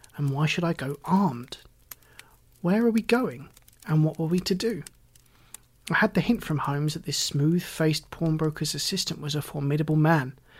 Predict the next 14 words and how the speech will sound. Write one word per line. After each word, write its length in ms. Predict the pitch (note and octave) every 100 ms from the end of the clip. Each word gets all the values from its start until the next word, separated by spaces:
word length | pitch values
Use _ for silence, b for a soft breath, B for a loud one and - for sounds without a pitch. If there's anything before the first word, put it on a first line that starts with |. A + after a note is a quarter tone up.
| B B -
a 60 | C3
man 380 | C3+ C#3 E3+ - _ _ -
who 60 |
might 260 | F3 F3+ -
play 220 | - D3
a 60 | C#3+
deep 380 | - D3 -
game. 380 | - D3+ D3 B2+ - - - - B B B B -
I 40 |
tried 300 | F3+ - F3+
to 80 | F#3
puzzle 380 | F3+ - F3+ F3+
it 80 | F3
out 220 | F3 D#3